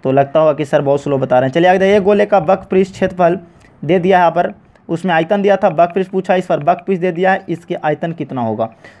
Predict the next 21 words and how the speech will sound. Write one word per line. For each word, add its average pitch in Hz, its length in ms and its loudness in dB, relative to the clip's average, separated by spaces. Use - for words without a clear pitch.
तो 165 80 -2
सेम 220 260 2
इसी 220 160 0
तरह 208 160 2
से 170 120 2
आता 147 160 2
है। 139 60 -2
तो 147 80 0
बक 190 180 2
पृष्ठ 196 180 -2
क्षेत्रफल 202 280 0
दे 190 60 2
दिया 185 120 4
इतना, 185 220 0
हम 175 200 0
जानते 175 260 2
हैं 160 120 -2
फ़ोर 180 200 0
पाई 185 220 2
आर 185 160 4
स्क्वायर, 180 320 -2